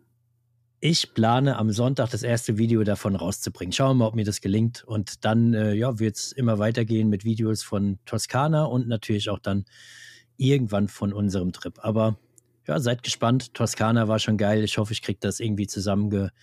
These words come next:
gecuttet. Da freue ich mich schon drauf. Ich freue mich auch selbst drauf, die Footage überhaupt erstmal anzuschauen. Ich hab nämlich,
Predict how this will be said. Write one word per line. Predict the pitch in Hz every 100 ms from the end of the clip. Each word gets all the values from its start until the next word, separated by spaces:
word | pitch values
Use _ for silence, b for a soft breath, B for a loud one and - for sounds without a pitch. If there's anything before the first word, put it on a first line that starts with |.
| b b
gecuttet. | - 101 104 - 95
Da | 98
freue | - 107
ich | -
mich | 107
schon | 92
drauf. | 90 90
Ich | -
freue | 123
mich | 139 135
auch | 110
selbst | 110 123 -
drauf, | 104
die | 113
Footage | - 117 117 110
überhaupt | 101 101
erstmal | 101 - 104
anzuschauen. | 110 117 110 113
Ich | -
hab | 104
nämlich, | 107 101 -